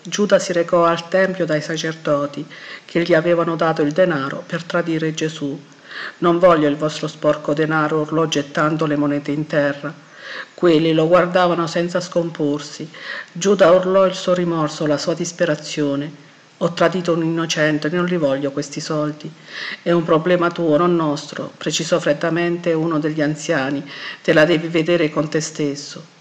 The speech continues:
Giuda lo sapeva, nessuno poteva aiutarlo, forse solo Gesù ne sarebbe stato capace. Lo avrebbe chiamato amico ancora e lui avrebbe posato sulla spalla di Gesù quella sua testa sbagliata che pulsava di dolore e si sarebbe finalmente sentito in pace.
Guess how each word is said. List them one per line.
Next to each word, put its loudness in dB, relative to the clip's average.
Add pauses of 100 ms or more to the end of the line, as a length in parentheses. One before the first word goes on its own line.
(500)
Giuda 4
lo 6
sapeva, 2
nessuno -2
poteva -2
aiutarlo, -2
forse -2
solo 0
Gesù -4
ne -2
sarebbe -4
stato -4
capace. -4 (460)
Lo 4
avrebbe 6
chiamato 2
amico 2
ancora 2
e 2
lui 0
avrebbe 0
posato -2
sulla -4
spalla 0
di -4
Gesù -4 (360)
quella 4
sua 0
testa 0
sbagliata -2
che -6
pulsava -2
di 0
dolore -2 (460)
e 0
si 0
sarebbe 4
finalmente -2
sentito -4
in -2
pace. -2